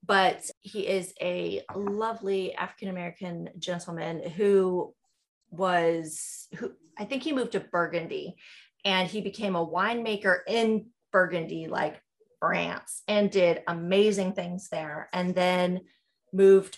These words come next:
back to the U S after a while and decided instead of doing wine, he was gonna switch to whiskey. And so these are all sourced bottles, but he chooses them,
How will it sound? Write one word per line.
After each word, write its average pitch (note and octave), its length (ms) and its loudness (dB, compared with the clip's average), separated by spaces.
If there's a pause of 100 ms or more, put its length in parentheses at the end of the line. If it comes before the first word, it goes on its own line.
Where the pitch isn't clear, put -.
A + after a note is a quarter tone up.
back F3 360 2
to G3 160 -4
the E3+ 80 -2
U E3 240 0
S D#3 260 2
after - 240 -4
a E3 100 -4
while A#3 340 4
and F#3+ 140 -2
decided E3+ 460 -2
instead F#3 400 -2
of E3+ 180 0
doing E3+ 680 -2 (500)
wine, G#3 640 4
he G3+ 240 -4
was F#3 160 0
gonna E3+ 200 -2
switch - 540 -6
to D#3+ 380 -8
whiskey. - 520 -4 (300)
And F3+ 140 -2
so E3+ 580 4 (160)
these G#3+ 240 0
are F3 220 4
all D#3+ 360 4
sourced - 540 0
bottles, A#3 540 0
but E3 140 0
he F#3+ 180 -6
chooses F3+ 720 0
them, D#3+ 540 -2